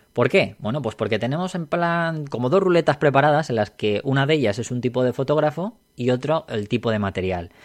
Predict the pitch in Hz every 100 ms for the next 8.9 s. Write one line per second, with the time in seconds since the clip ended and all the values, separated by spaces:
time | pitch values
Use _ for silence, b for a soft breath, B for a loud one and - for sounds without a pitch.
0 | B - 123 139 175 185 190 151 120 110
1 | 107 127 147 143 139 147 160 160 - 113
2 | 120 135 143 143 123 113 110 104 104 101
3 | 135 143 151 - _ - 98 147 151 123
4 | 110 107 107 104 110 120 104 98 107 113
5 | - 92 95 151 208 B B B B B
6 | 143 175 175 165 160 131 117 110 165 131
7 | 170 - - 104 104 110 110 113 98 92
8 | 117 147 - _ - 87 90 139